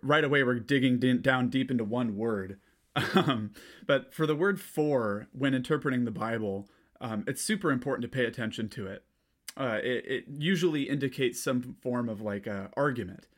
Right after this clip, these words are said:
So in this case, "Judge not that you be not judged." And then as the reader, you might be asking, "Well, why? Why judge not?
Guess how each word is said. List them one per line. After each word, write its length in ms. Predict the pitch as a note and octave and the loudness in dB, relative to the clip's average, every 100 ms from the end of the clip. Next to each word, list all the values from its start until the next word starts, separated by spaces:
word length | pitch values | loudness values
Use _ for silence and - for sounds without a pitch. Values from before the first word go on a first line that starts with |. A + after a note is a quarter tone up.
| _ | _
So 120 | - | 0
in 100 | C3+ | 2
this 160 | D3 D3+ | 2 -2
case, 440 | - A2+ G#2 - - | -2 -2 -2 -10 -4
"Judge 280 | D#3 D#3 E3 | 0 0 0
not 180 | C#3 - | -2 -2
that 120 | B2 | -4
you 100 | A#2+ | -2
be 120 | C3 | 0
not 200 | B2 A2 | 0 -2
judged." 480 | A2+ C3 G2 G2 - - - _ | 0 0 0 -8 -20 -20 -20 _
And 160 | B2+ C3 | 0 2
then 300 | C3 A#2 - | 2 2 0
as 200 | C3 A#2+ | 0 0
the 100 | A2+ | 0
reader, 260 | C3+ C3+ A2+ | 2 2 2
you 100 | A2+ | 2
might 160 | A#2 G#2+ | 0 -2
be 100 | G#2+ | -2
asking, 340 | G#2+ B2+ A#2 | -2 -6 -2
"Well, 140 | C#3 | -2
why? 360 | C#3 G#3 A2+ G#2+ - | 2 2 0 -4 -8
Why 460 | A#2 B2+ D3 C3+ | 0 2 4 2
judge 400 | B2 - G#2+ F#2+ | 0 -2 -2 -2
not? 320 | G2+ G#2 F#2+ | -4 -4 -6